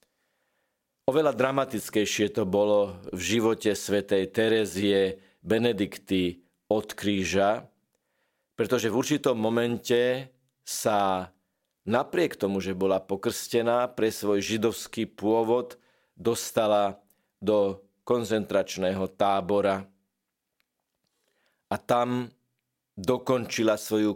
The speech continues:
knihu spôsobom, akým prežívala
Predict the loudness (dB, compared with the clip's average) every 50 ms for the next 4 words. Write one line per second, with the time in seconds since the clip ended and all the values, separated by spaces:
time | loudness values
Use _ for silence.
0 | -2 -4 -4 -2 -2 0 0 0 0 -2 -4 -8 _ _ _ _ -10 -8 -6 -6
1 | -6 -6 -2 0 2 4 4 2 0 -2 -2 0 0 2 2 2 2 2 2 0
2 | -2 -6 -8 -10 -12 _ _ _ _ _ _ _ _ _ -2 -2 -2 -2 -4 -4
3 | 0 0 2 2 2 0 0 0 -2 -4 -8 _ _ _ _ _ _ _ _ _
4 | -4 -2 0 0 0 -2 -2 -2 -2 0 2 2 2 4 2 2 2 0 -2 -8